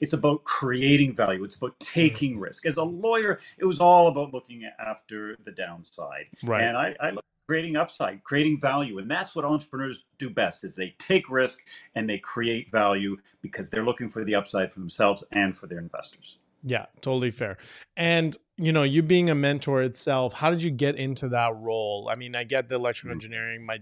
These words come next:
Speaker 2: my brother and my dad are both electrical engineers. Um, so I grew up with that whole world. You guys have a very interesting thought process in, in, in general. <laughs> But, and then you went the legal, which was boring,
Speaker 1: <laughs>
Speaker 2: understandable.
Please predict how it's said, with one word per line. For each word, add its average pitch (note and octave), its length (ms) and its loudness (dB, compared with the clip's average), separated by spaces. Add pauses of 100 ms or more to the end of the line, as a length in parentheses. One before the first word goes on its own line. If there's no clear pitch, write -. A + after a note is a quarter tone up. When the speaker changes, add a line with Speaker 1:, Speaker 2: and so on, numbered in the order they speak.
Speaker 2:
my A#2 220 -8 (160)
brother A#2+ 400 2
and B2 240 -4
my A#2+ 140 -4
dad A2 300 -2
are G#2 60 -4
both A2+ 300 -6
electrical A#2+ 380 -6
engineers. G#2+ 500 -14 (480)
Um, A2+ 420 -2
so - 160 -4
I A#2+ 100 2
grew C3+ 280 4
up C3+ 140 4
with B2+ 140 0
that A#2+ 180 4
whole B2+ 240 -2
world. A#2+ 340 0
You B2 120 -4
guys B2+ 180 -2
have A#2+ 160 -4
a G#2+ 80 -10
very C#3 340 -2
interesting A2+ 460 -10
thought G#2+ 280 -2
process A2 480 -4
in, G#2+ 340 -16
in, A2+ 180 -16
in G#2+ 180 -16
general. A2 400 -8
<laughs> - 760 -12
But, G#2+ 200 -4
and E3+ 120 2
then F3 140 2
you E3+ 100 2
went F3+ 180 2
the F3 60 2
legal, D3+ 400 4
which D3 200 8
was C#3+ 200 2
boring, C#3+ 460 0
Speaker 1:
<laughs> - 20 -8
Speaker 2:
understandable. C3+ 840 -2